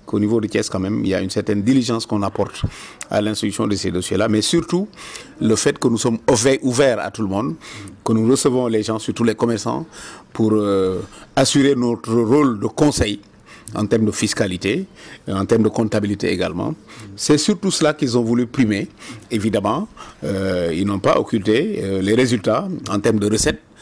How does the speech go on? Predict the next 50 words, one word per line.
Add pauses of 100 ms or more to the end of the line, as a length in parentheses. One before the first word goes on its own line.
(280)
que
nous
avons
pu
enregistrer
ici
à
Thiès
depuis
que
nous
sommes
là. (600)
Euh,
comme
l'a
dit
le
téléfilm,
hein,
qu'ils
ont
présenté, (540)
euh,
en
deux
mille
dix,
le
centre
était
à
deux
milliards,
deux
milliards
deux
cents,
trois
cents
millions
de
recettes (480)
au
profit
de
l'État. (460)
Euh,
chaque
année,